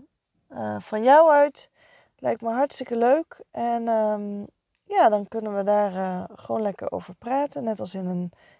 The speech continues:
café. Ehm, ja, wat heb ik er nog meer over te vertellen? Eigenlijk was dat het wel een beetje.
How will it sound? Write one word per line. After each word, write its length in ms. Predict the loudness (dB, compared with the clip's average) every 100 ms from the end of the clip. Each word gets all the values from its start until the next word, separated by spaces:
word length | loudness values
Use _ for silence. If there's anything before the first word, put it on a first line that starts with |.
| _
café. 500 | -8 0 0 0 -4 _ _ _ _ _ _
Ehm, 1000 | _ -2 0 2 0 -2 -6 -8 -8 -10 -12 -16 _ _ _ _ -20 -20 _ _ _
ja, 340 | 2 4 4
wat 180 | -2 -4
heb 160 | -2 -4
ik 100 | -4
er 80 | -8
nog 120 | -4
meer 200 | 0 0
over 140 | -2
te 60 | -10
vertellen? 280 | 0 0 2
Eigenlijk 280 | 0 0 0
was 180 | -2 -2
dat 160 | -6
het 140 | -6 0
wel 140 | 0
een 80 | 4
beetje. 380 | 4 2 -6